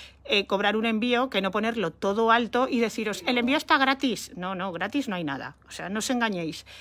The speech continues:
Speaker 1: Gratis no hay nada, lo estáis pagando por
Speaker 2: Claro,
Speaker 1: alguna
Speaker 2: no, no,
Speaker 1: parte.
Speaker 2: está todo
Speaker 1: O sea,
Speaker 2: súper bien de
Speaker 1: claro.
Speaker 2: precio.
Speaker 1: Entonces,
Speaker 2: Y todo
Speaker 1: eh,
Speaker 2: súper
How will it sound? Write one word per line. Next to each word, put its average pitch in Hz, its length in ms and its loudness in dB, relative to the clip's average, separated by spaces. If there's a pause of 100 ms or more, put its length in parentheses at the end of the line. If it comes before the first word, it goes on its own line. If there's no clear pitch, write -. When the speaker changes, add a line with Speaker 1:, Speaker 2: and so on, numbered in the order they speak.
(160)
Speaker 1:
Gratis 277 380 2
no 220 80 2
hay 196 100 -2
nada, 165 200 -2
lo 175 60 -8
estáis 196 240 -8
pagando 180 360 -2
por 180 80 -4
Speaker 2:
Claro, 175 100 -2
Speaker 1:
alguna 175 180 -6
Speaker 2:
no, 160 40 -6
no, 151 40 -8
Speaker 1:
parte. 160 280 -6
Speaker 2:
está 156 140 -10
todo - 100 -18
Speaker 1:
O - 20 -12
sea, 170 200 -6
Speaker 2:
súper 143 120 -10
bien 190 160 2
de - 0 -
Speaker 1:
claro. 180 160 0
Speaker 2:
precio. - 400 -18
Speaker 1:
Entonces, 214 600 0
Speaker 2:
Y - 20 -16
todo - 120 -20
Speaker 1:
eh, 214 560 2
Speaker 2:
súper 180 280 -12